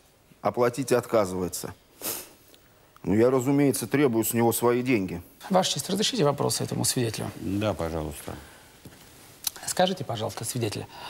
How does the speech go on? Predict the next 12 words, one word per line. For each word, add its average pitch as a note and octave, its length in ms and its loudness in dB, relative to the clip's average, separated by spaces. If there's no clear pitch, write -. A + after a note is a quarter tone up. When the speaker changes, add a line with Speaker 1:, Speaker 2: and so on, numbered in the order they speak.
Speaker 2:
а E3 340 4
много F#3+ 400 4
ли D#3 80 4
денег C3+ 360 0
вам C3+ 180 4
был C3 140 2
должен F3 360 6
мой D#3 180 4
подзащитный? C3+ 840 0
Speaker 1:
Да, C#4+ 320 2
кое-чего D3+ 420 0
должен. F2 320 -4